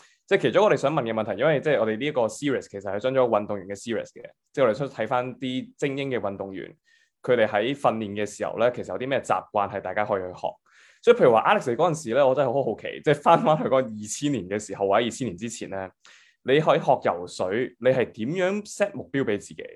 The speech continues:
你仲記唔記得？即係講，嗰時你係咪有個好明確嘅目標，就我要即係代表港隊去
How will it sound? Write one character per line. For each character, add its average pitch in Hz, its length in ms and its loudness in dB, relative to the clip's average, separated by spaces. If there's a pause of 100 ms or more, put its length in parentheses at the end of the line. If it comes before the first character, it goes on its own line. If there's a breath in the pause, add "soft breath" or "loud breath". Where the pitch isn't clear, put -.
(500)
你 120 80 -2
仲 113 120 2
記 113 120 2
唔 101 40 -2
記 117 60 2
得？ - 20 -2
即 139 100 2
係 147 40 4
講， 151 300 4
嗰 185 180 4
時 143 80 -4
你 107 80 2
係 110 60 0
咪 107 100 -2
有 110 100 4
個 120 60 -2
好 - 100 -4
明 180 100 0
確 123 100 0
嘅 123 140 0
目 117 100 -4
標， 156 140 -4
就 127 100 2
我 117 80 0
要 120 260 -4
即 135 100 -4
係 113 220 2 (160)
代 107 160 2
表 139 100 0
港 135 240 2
隊 120 300 2
去 120 160 -4